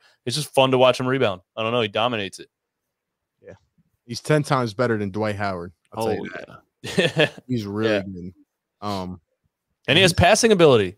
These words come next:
Speaker 1: They talked to him about that last night because he had seven assists again.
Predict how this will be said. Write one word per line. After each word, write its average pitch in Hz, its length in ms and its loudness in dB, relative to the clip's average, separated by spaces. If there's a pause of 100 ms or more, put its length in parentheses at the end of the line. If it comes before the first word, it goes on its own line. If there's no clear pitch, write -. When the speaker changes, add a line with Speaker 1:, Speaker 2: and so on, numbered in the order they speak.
Speaker 1:
They 131 100 0
talked 156 240 4
to 165 60 0
him 156 100 -2
about 151 180 4
that 147 140 4
last 139 280 2
night 147 300 0
because 123 160 -4
he 127 60 0
had 120 120 2
seven 139 280 2
assists 139 400 -2
again. 120 380 -2